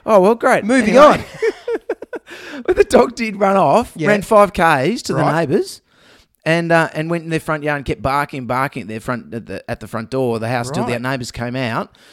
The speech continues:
Speaker 1: and they were like, "Oh, what's going on?" Wouldn't let, leave him alone. End up turn, taking them back to the, the, the dad in the tractor.
Speaker 2: That's crazy,
Speaker 1: Saved
Speaker 2: hey?
Speaker 1: his life.
Speaker 2: Yeah.
Speaker 1: Incredible. And this is a story similar from, uh, t-, Trevor.
Speaker 2: Trev.
Speaker 1: Trev. Trev Goward.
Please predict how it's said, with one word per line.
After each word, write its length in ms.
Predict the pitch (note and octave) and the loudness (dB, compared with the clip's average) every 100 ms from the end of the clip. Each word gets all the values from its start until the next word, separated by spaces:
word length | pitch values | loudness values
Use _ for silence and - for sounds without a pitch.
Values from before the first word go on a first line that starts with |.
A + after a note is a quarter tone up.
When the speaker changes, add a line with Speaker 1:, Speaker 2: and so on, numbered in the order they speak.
| - _ | -20 _
Speaker 1:
and 100 | C#3+ | -6
they 40 | C3 | -4
were 60 | |
like, 140 | A#2+ - | -2 -4
"Oh, 140 | F3 C#3 | -6 -8
what's 160 | D3 | -10
going 260 | - A#2+ B2 | -6 -4 -2
on?" 140 | B2 | -4
Wouldn't 220 | D3+ F#3 D#3+ | -2 -4 -2
let, 220 | D3+ C3 | -4 -2
leave 180 | C#3+ C3 | -4 -2
him 80 | |
alone. 320 | B2+ C#3+ C#3 C#3 | -2 -2 -2 -4
End 200 | D#3+ D#3 | -8 -8
up 180 | - _ _ C2+ _ - | -10 _ _ _ _ -14
turn, 400 | E3 D#3+ D#3+ - | -8 -8 -8 -8
taking 300 | D3+ D3 C#3+ | -8 -6 -6
them 80 | |
back 220 | A#2+ C#3 - | -4 -4 -4
to 80 | D3+ | -4
the, 280 | D3+ C#3+ - | -2 -4 -6
the, 320 | D3 C3 G#2 - | -4 -4 -8 -10
the 160 | C#3+ | -8
dad 300 | C#3 E3 F3 | -2 -2 -2
in 80 | F3 | -4
the 60 | E3 | -4
tractor. 480 | G#3+ G#3+ - F#3 - | -2 -2 -2 -4 -4
Speaker 2:
That's 200 | C3 C3 | -14 -12
crazy, 300 | - C3+ F3 | -10 -6 -4
Speaker 1:
Saved 200 | E3 D#3 | -2 -2
Speaker 2:
hey? 60 | D3+ | -2
Speaker 1:
his 100 | D3 | -2
life. 400 | F3 F#3 - - - | -2 -2 -8 -20 -14
Speaker 2:
Yeah. 200 | F3 C#3+ | -8 -6
Speaker 1:
Incredible. 580 | B2 F#3+ F3 G#3+ F3 - - | -6 -4 -2 -2 -2 -10 -12
And 140 | - B3 | -8 -6
this 80 | B3 | -4
is 60 | |
a 100 | A3+ | -6
story 300 | - F#3 D#3+ | -4 -4 -4
similar 460 | - B3+ C#3+ D3+ C4 _ _ _ _ | -6 -8 -6 -6 -10 _ _ _ _
from, 600 | _ - F3 E3+ E3+ D#3+ - | _ -4 0 0 0 -4 -12
uh, 140 | G2+ - - | -18 -20 -14
t-, 140 | D#3+ E3 | -12 -10
Trevor. 500 | - B3+ C#4 C#3+ - - _ _ - | -4 0 0 0 -6 -18 _ _ -12
Speaker 2:
Trev. 400 | - B3+ F#3 - | -4 -2 -2 -4
Speaker 1:
Trev. 480 | G#3 A3+ C#3 - _ - | 2 2 2 -4 _ -10
Trev 300 | A3 A#3 E3+ | 0 2 2
Goward. 580 | F3 F#3+ F#3+ G#2+ F#2 | -2 0 0 -2 -8